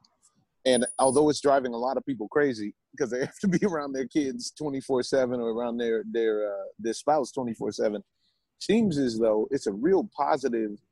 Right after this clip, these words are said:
in general for familial relations because it's so easy when we're all in the rat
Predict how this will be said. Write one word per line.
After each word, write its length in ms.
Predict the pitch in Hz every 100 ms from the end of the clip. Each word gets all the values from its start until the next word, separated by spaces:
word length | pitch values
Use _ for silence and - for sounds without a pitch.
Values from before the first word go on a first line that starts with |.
| _ _ -
in 180 | 135 110
general 640 | 127 151 135 113 101 101 _ -
for 140 | 120
familial 540 | - 117 139 139 123
relations 600 | 113 110 131 127 127 110 -
because 300 | 113 117 104
it's 180 | -
so 220 | - 160 160
easy 300 | 180 170 143
when 140 | 127 123
we're 140 | 123
all 180 | 135 127
in 60 | 120
the 80 |
rat 200 | 113 139